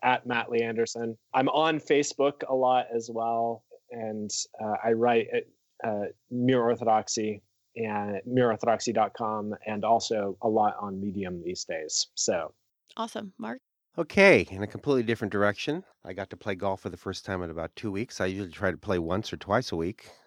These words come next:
Speaker 3: squeeze out nine holes here and there. But golf is one of those sports that's absolutely, uh, culturally useless right now. It's not very good exercise. It takes way too much time.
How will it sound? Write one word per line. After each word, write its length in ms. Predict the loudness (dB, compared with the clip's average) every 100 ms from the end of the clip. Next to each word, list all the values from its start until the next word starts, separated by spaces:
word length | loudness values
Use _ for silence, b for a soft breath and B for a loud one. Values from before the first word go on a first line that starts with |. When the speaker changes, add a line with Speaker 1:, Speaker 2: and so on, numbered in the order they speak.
| b
Speaker 3:
squeeze 500 | -18 -14 -6 -6 -2
out 240 | -2 -2
nine 220 | -2 -2 -2
holes 320 | -2 -4 -4
here 220 | -4 -4
and 100 | -2
there. 260 | -4 -6 -8 _ b b
But 140 | 2
golf 240 | 8 8 8
is 140 | 2
one 140 | 2 2
of 80 |
those 160 | 2 0
sports 520 | -2 -2 0 0 -2
that's 220 | -6 -6 -2
absolutely, 1080 | -2 -2 -4 -2 -2 -2 -2 -2 -2 -6 -12 _ _ -16
uh, 80 | -14
culturally 520 | -6 -4 -2 -2 -4
useless 540 | 0 0 -2 -4 -8 -6
right 200 | -6 -6
now. 260 | -8 -10 -16 _ _ b
It's 200 | -6 2
not 240 | 4 4
very 180 | 4 2
good 160 | 4 2
exercise. 760 | 0 -6 -6 -4 -4 -6 -14 _ _ -12
It 180 | -8 -2
takes 260 | 2 2 0
way 180 | 0
too 160 | 0 -2
much 220 | -4 -6
time. 380 | -6 -6 -6 -8